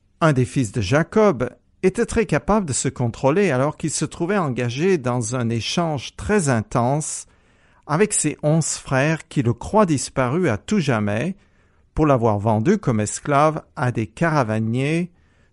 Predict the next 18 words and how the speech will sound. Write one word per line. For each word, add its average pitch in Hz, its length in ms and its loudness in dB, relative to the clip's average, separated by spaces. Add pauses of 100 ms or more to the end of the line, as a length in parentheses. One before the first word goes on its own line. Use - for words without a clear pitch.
de 143 180 0
passage 135 880 0
vingt-trois 135 500 0
ans 185 120 4
plus 139 200 -2
tôt. - 240 -8 (540)
Joseph, 180 760 0 (280)
un 147 120 4
des 127 120 0
fils 127 340 -6
de 113 160 -4
Jacob, 160 760 -2 (340)
était 185 240 0
très 214 180 -2
capable 160 540 0
de 139 180 2
se - 180 -2
contrôler 139 840 0